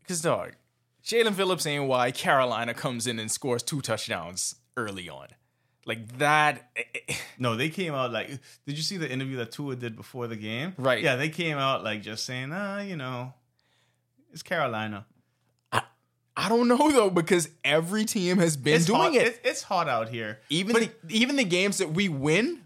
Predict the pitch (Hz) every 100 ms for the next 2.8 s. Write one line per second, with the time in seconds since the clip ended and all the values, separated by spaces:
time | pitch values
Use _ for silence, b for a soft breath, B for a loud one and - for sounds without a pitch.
0 | - 151 269 226 247 185 185 143 160 202
1 | 196 180 143 156 185 175 151 135 135 131
2 | 104 156 208 269 202 190 185